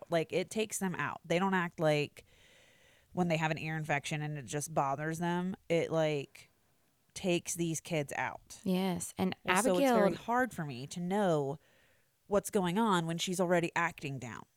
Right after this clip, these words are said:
Speaker 1: Like,
Speaker 2: Yeah.
Speaker 1: is it ammonia? Is it her metabolic disorder? Is it strep throat? I didn't fucking know.
Speaker 2: Well, yeah, and not, not only that, but, like, Abigail had strep throat and never once complained about her throat.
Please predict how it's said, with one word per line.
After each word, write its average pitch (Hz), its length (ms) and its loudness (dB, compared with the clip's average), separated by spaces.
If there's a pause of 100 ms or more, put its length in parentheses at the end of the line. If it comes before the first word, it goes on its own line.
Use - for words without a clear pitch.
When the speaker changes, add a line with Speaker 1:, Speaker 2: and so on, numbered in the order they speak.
Speaker 1:
Like, 165 100 -2
Speaker 2:
Yeah. 226 220 0
Speaker 1:
is 147 140 -6
it 151 60 -2
ammonia? 185 520 -2 (120)
Is 156 140 -2
it 151 80 -4
her 175 80 0
metabolic 180 440 2
disorder? - 360 -8 (120)
Is 151 120 -4
it 160 80 -4
strep 175 240 -2
throat? 190 220 4
I 160 60 -2
didn't 160 180 -2
fucking 165 240 -2
know. - 80 -6 (500)
Speaker 2:
Well, 208 100 0
yeah, 240 180 6
and 196 180 4
not, 254 280 -2
not 226 140 4
only 247 240 2
that, 180 220 0
but, - 80 0
like, - 260 -4
Abigail 254 560 2 (400)
had 220 200 -4
strep - 240 -4
throat 262 260 -2
and 196 140 2
never 185 200 0
once 175 560 0
complained 170 480 0
about 165 260 -2
her 170 120 -4
throat. 170 560 -2